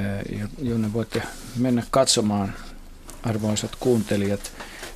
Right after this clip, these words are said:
Tässä on kuva, jossa on harmaasiepon poikasia pesässä. Tän kuvan on lähettänyt Raili Lehtinen Kärkölästä mökiltä. Todennäköisesti teksti kuuluu:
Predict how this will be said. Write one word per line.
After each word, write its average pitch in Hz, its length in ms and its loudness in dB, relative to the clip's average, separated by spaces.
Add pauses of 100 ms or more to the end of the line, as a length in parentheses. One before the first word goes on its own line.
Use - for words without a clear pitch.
Tässä 117 240 2
on 113 100 0
kuva, 123 380 4
jossa 104 560 0
on 104 460 2
harmaasiepon 110 800 0
poikasia 110 640 0
pesässä. 120 460 4
Tän 117 180 -2
kuvan 117 300 4
on 110 120 2
lähettänyt 110 480 2
Raili 123 480 6
Lehtinen 110 600 4
Kärkölästä 107 840 2 (1200)
mökiltä. 117 720 2 (260)
Todennäköisesti 113 960 0 (180)
teksti - 520 2
kuuluu: 110 680 4